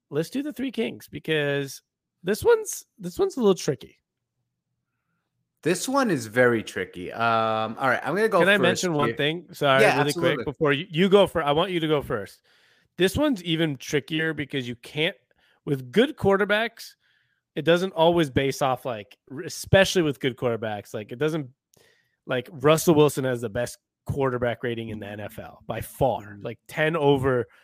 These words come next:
Speaker 1: Patrick Mahomes, and, like, Dak Prescott's up there and Joe Burrow's up there. But, like, when you're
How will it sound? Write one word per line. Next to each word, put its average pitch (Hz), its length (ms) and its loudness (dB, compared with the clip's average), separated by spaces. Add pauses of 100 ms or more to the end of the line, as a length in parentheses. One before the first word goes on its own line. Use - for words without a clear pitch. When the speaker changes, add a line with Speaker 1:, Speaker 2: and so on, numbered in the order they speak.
(240)
Speaker 1:
Patrick 139 340 2
Mahomes, 117 540 -6
and, 135 80 -4
like, 127 180 -2
Dak 156 240 2
Prescott's 147 560 0
up 117 160 -4
there 113 140 -6
and 120 100 -8
Joe 151 200 8
Burrow's 147 360 6
up 120 160 -4
there. 101 140 -8
But, 120 100 -4
like, 120 220 -2 (600)
when 156 200 2
you're 147 240 2